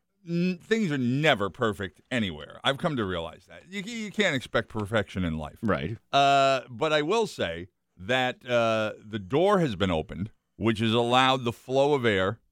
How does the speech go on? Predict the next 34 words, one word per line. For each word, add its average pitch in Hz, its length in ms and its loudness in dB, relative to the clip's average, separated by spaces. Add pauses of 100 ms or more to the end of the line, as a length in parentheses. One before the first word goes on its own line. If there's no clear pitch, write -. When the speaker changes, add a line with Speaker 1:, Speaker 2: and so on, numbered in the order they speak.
(160)
Speaker 1:
from 120 160 2
outside 117 480 2
the 104 100 0
room 95 300 0
because 104 460 -2 (640)
it - 80 -20
seems 123 320 2
like 107 160 4 (220)
none 117 340 4
of 117 80 0
us 101 140 0
can 95 160 -2
find 101 280 2
the 95 60 -2
thermostat. 92 640 -2 (580)
Um, 104 500 4 (200)
and 123 480 2 (400)
I 92 100 2
now 113 300 4
have, 90 460 2 (440)
uh, 80 320 -2
computer 156 440 2
access, 160 580 0 (240)
and 98 320 2
the 98 80 -2
T 143 240 -6
V 139 180 -2
is 127 140 -4
being 123 280 0
hooked 135 240 0
up 131 140 2
as 107 220 0
we 98 120 -2
speak. - 540 -8